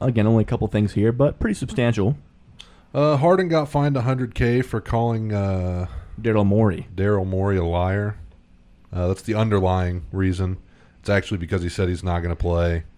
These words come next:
Speaker 1: That's what the league said.
Speaker 2: But it's definitely because their executives are, feel disrespected.
Speaker 1: Yeah.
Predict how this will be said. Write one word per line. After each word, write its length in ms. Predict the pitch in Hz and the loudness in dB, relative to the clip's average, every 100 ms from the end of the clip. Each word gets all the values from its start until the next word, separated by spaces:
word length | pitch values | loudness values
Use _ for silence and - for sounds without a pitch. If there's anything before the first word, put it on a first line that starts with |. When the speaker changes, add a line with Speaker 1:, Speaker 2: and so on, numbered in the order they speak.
| - | -8
Speaker 1:
That's 140 | 120 | -2
what 80 | 131 | 0
the 60 | 113 | 2
league 280 | 110 95 - | 2 0 -4
said. 280 | 65 76 - - 82 | -10 -10 -14 -16 -4
Speaker 2:
But 400 | 82 78 76 - | -2 -2 -4 -8
it's 260 | 87 82 - | -6 -6 -6
definitely 380 | - 90 92 82 | -4 -4 -2 -6
because 760 | 80 - 82 80 78 - - - - - | -6 -4 -4 -4 -8 -14 -20 -20 -20 -6
their 220 | 82 80 76 87 | -4 -2 -6 -10
executives 680 | 85 82 82 80 80 76 82 | -10 -6 -4 -4 -6 -4 -6
are, 80 | |
feel 280 | - - 82 | -8 -6 -4
disrespected. 760 | 76 85 - 80 - 71 - 76 82 | -2 -4 -4 -6 -8 -8 -10 -12 -8
Speaker 1:
Yeah. 200 | - | -8